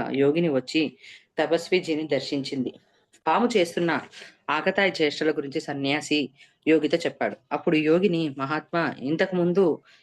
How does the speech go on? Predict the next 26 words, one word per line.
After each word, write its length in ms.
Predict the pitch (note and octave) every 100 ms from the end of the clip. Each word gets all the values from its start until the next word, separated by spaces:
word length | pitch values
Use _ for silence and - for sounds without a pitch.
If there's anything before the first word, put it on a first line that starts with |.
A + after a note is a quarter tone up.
| -
ఈ 120 | D#3+ E3
గుహలో 260 | D#3+ D#3 E3
ఒక 120 | -
సిద్ధ 260 | C3+ C3 D3+
పురుషుడు 360 | D#3 D#3 D#3
తపస్సు 360 | D3+ C3+ D3 E3 -
చేసుకుంటూ 400 | C3 - D3 D#3+
ఉండేవాడు. 440 | D3+ C3+ C3 A#2+ - _ _ -
ఆ 140 | D3 D3+
మహాత్ముడు 720 | D3 C#3+ D3+ E3 D#3 D#3 - -
కాలధర్మం 560 | C3 C3+ D#3+ E3+ E3+ E3+
చెందాడు. 320 | C3+ C3+ A2+ - _ - _ _ G#3
ఈ 80 |
పాము 420 | B3 A3+ F#3+ G3 F3
ఆయనను 360 | C#3 D3+ D3+
ఎల్లప్పుడూ 420 | C#3 C#3 D3 -
అంటిపెట్టుకుని 480 | D3+ C#3 C3+ - D3
ఉండేది. 340 | C#3+ C3+ G#2+ - _ -
ఆయన 260 | D3 E3+ F#3
పామును 420 | - C#3+ D3 D#3+
ముద్దుగా 520 | C#3+ C3 D3+ D3+ D3 - _ - _ -
పెంచుతూ 480 | D#3 C#3 D3 D#3+ D#3 - _ -
దాన్ని 400 | C#3+ D#3 D#3+ E3+
మోతీరాం 580 | C#3 D3 C#3+ F#3 F3 E3+
అని 120 | D#3+
పిలిచేవాడు. 540 | E3 C#3 C3 D3 B2+